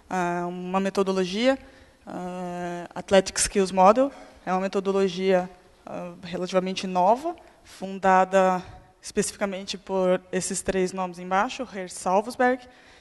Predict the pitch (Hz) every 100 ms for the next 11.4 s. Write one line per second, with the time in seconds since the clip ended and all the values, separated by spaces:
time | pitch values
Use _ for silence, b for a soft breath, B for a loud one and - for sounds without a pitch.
0 | b - 175 175 196 - 185 202 190 185
1 | 180 190 180 185 185 185 180 180 190 175
2 | 180 190 185 185 180 202 190 175 180 185
3 | 185 185 226 302 - - b b b b
4 | b 180 180 190 196 196 185 185 214 220
5 | 247 294 294 294 - 185 185 185 180 180
6 | 180 - 196 202 190 190 190 202 190 202
7 | 175 180 180 185 - 202 185 185 185 269
8 | 285 214 190 185 220 330 - 190 190 190
9 | 185 175 185 185 185 180 180 196 247 -
10 | - - b b b b b 214 233 233
11 | 254 240 233